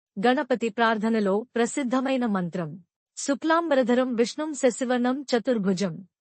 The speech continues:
ప్రసన్నవదనం ధ్యాయేత్ సర్వవిఘ్నోపశాంతయే. వెండితలుపు వర్ణంతో ఉండే, నలుగురు చేయులతో, ప్రశాంతమైన ముఖంతో, శాంతి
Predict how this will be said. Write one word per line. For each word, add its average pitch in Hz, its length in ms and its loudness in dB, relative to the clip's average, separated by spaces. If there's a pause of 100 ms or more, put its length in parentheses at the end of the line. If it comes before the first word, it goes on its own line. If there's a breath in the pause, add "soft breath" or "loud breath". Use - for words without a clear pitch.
(220)
ప్రసన్నవదనం 285 920 0
ధ్యాయేత్ 240 460 0
సర్వవిఘ్నోపశాంతయే. 226 1400 0 (360)
వెండితలుపు 285 580 2
వర్ణంతో 254 540 2
ఉండే, 196 440 0 (280)
నలుగురు 240 400 2
చేయులతో, 233 640 0 (300)
ప్రశాంతమైన 330 720 2
ముఖంతో, 214 680 2 (260)
శాంతి 285 500 2